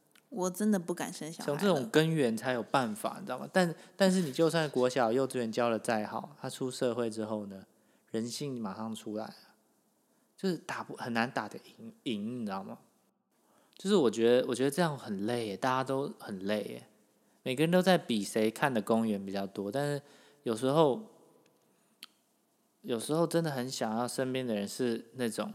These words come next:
Speaker 2: 会跟你一起在一路上看花、看草、看风景，甚至在你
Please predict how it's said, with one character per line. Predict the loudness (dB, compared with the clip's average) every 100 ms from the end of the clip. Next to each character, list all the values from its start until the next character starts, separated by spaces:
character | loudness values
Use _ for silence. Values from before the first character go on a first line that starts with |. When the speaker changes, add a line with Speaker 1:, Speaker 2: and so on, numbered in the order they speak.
| -12 -20 _ _ _ _ _ _ _ _
Speaker 2:
会 | -4 -2
跟 | 0 -2 -2
你 |
一 | -4 -2
起 | -2
在 | 0 2
一 | 2
路 | 0 -2
上 | -2 -4
看 | -2 -4
花、 | -2 -2 -2 -6
看 | -6 -6
草、 | -6 -10 -10 -10
看 | -8 -8
风 | -6 -6 -6
景， | -8 -12 -14 _ _ _ _ _
甚 | -4 -2
至 | -2
在 | 2 2
你 | 2 -4